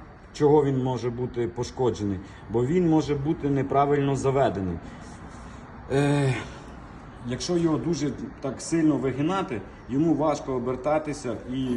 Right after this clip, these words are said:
він ламається внутрі, сам трос. От. Так, це ми побачили, побачили, що є елек-, ну, електронний чи електричний, як хочете там собі називайте, і є механічний.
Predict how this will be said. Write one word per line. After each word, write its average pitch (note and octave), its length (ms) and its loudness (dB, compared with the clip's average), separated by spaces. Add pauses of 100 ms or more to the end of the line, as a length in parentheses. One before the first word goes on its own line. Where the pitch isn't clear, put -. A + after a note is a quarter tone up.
(120)
він C3+ 360 2
ламається C3 580 0
внутрі, C3 540 -2 (100)
сам A#2+ 260 -2
трос. A2+ 340 -2 (580)
От. G2 300 4 (840)
Так, A#2+ 220 4
це D3+ 160 6
ми E3 120 10
побачили, C#3 600 4 (380)
побачили, C3+ 520 0
що C3+ 180 -2
є C3+ 300 4
елек-, C3+ 280 2 (500)
ну, A#2+ 280 2
електронний D#3+ 640 4 (320)
чи B2+ 80 0
електричний, C3 680 4 (400)
як A2+ 200 -2
хочете A2 260 -2
там G#2 260 -2
собі G#2+ 140 -4
називайте, G#2 540 0 (340)
і C#3 80 0
є D#3 260 6
механічний. D3+ 760 4